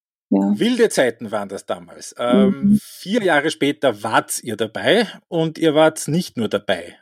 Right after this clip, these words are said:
Speaker 2: Ähm, ist natürlich, äh, wir haben's eh vorher schon angesprochen, äh, das Karriere-Highlight irgendwo, Europameisterschafts-Halbfinale, auch mit der Art und Weise, wie ihr dort durchs Turnier gegangen seid.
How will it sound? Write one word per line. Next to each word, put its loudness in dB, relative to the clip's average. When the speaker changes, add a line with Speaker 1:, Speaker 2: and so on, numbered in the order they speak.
Speaker 2:
Ähm, -6
ist -12
natürlich, 0
äh, -8
wir 0
haben's 0
eh 2
vorher 2
schon 0
angesprochen, -4
äh, 0
das -6
Karriere-Highlight 2
irgendwo, -4
Europameisterschafts-Halbfinale, 0
auch -2
mit -4
der 2
Art -2
und -4
Weise, 0
wie -6
ihr 2
dort 0
durchs 0
Turnier -2
gegangen 0
seid. 0